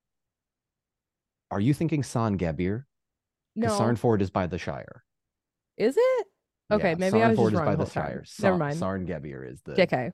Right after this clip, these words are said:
Speaker 2: I'm bad at
Speaker 1: I,
Speaker 2: maps.
Speaker 1: I
Speaker 2: It's
Speaker 1: know,
Speaker 2: fine.
Speaker 1: I know what you're, you're trying to get to Faramir's place where he captured Frodo and Sam.
Speaker 2: A little bit, yeah.
Speaker 1: Okay, cool. So <laughs> So, like, theoretically you can do that, but you'd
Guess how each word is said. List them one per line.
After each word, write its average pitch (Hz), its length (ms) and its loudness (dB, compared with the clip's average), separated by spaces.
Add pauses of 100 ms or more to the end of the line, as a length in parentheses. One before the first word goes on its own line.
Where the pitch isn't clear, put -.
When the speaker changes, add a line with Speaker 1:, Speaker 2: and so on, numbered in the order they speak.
(100)
Speaker 2:
I'm 196 120 -2
bad 180 140 4
at 151 80 -4
Speaker 1:
I, 151 100 -2
Speaker 2:
maps. 104 160 -6
Speaker 1:
I 110 140 0
Speaker 2:
It's 139 60 4
Speaker 1:
know, 120 220 4
Speaker 2:
fine. 101 140 0
Speaker 1:
I 120 60 0
know 117 160 2
what 104 180 0
you're, 101 80 -4
you're 98 180 -6
trying 120 300 -2
to 113 80 -2
get 95 260 -4
to 85 160 -4
Faramir's 73 760 -4
place - 360 -4
where 73 100 -8
he 73 100 -8
captured 76 360 -6
Frodo 73 260 -4
and 73 100 -10
Sam. 80 300 -6 (600)
Speaker 2:
A 185 80 0
little 175 300 2
bit, 147 240 -2
yeah. - 340 -2
Speaker 1:
Okay, 90 380 -4
cool. - 320 -4 (260)
So 69 420 -8 (500)
<laughs> - 400 -10 (840)
So, 117 300 -6
like, 104 300 -4
theoretically 113 960 -4
you 131 200 -4
can 131 220 -8
do 135 180 -4
that, 135 380 -8
but 95 400 -10
you'd 87 600 -10